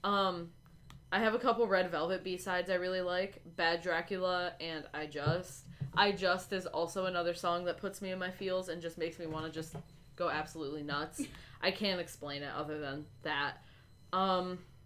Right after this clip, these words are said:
Speaker 1: okay, my final two. Stylish by Luna, another song like I Just.
Speaker 2: Mm-hmm.
Speaker 1: So good. Love it. And "Girls Like Us" by Twice.
Speaker 2: Oh.
Speaker 1: Song is so good.
Speaker 2: Mm.
Speaker 1: Uh.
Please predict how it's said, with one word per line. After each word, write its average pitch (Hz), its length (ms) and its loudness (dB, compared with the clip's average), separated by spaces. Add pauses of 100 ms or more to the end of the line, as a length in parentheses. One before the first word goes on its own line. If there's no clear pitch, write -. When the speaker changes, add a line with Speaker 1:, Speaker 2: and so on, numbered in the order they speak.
(360)
Speaker 1:
okay, 160 340 2
my 165 80 -2
final 165 340 2
two. 151 280 4
Stylish 190 460 6
by 202 160 4
Luna, 170 440 2 (280)
another 175 300 4
song 170 280 0
like 156 180 -4
I 147 140 -2
Just. 139 400 -4
Speaker 2:
Mm-hmm. 208 80 -10 (160)
Speaker 1:
So 180 240 0
good. 151 200 -2 (480)
Love 165 220 0
it. 165 200 0 (540)
And 185 480 6 (140)
"Girls 180 280 6
Like 165 180 2
Us" 147 200 -2
by - 140 -8
Twice. 143 540 -4
Speaker 2:
Oh. 277 240 2 (120)
Speaker 1:
Song 202 360 4
is 175 100 -2
so 240 340 10
good. 196 460 8 (240)
Speaker 2:
Mm. 208 120 -10 (120)
Speaker 1:
Uh. 208 380 8